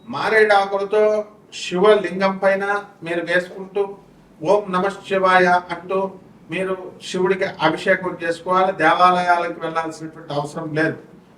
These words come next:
కుదిరిన వాళ్ళు వెళ్ళండి, లేని వాళ్ళు ఇంటి దగ్గర చేసుకోవడం "ఓం నమః శివాయ" అంటూ. అలాగే ఈ యొక్క "దిగంబర, దిగంబర,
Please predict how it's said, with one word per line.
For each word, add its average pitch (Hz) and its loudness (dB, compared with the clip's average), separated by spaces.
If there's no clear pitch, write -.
కుదిరిన 156 -2
వాళ్ళు 185 -6
వెళ్ళండి, 185 -6
లేని 185 -4
వాళ్ళు 180 -10
ఇంటి 170 -10
దగ్గర 170 -8
చేసుకోవడం 156 -4
"ఓం 151 -4
నమః 143 -6
శివాయ" 143 -6
అంటూ. 117 -10
అలాగే 185 -2
ఈ 165 -4
యొక్క 208 2
"దిగంబర, 214 6
దిగంబర, 190 2